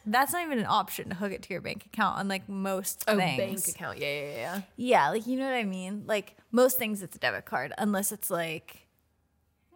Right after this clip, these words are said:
Speaker 1: I don't know.
Speaker 2: It's, uh, usually only, like,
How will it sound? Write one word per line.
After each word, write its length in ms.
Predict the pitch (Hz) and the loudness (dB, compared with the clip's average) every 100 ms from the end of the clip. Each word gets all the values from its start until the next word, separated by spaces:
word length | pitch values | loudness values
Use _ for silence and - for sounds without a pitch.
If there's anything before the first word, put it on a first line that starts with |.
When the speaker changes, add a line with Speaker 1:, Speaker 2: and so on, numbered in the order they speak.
| - | -10
Speaker 1:
I 340 | - 113 113 110 | -2 0 0 -2
don't 160 | 82 | -8
know. 120 | 73 208 | -4 0
Speaker 2:
It's, 180 | - | 2
uh, 140 | 226 - | 2 2
usually 440 | 202 220 220 196 | 0 0 -2 -2
only, 280 | - 196 190 | -4 -6 -6
like, 300 | 180 165 - | -6 -8 -12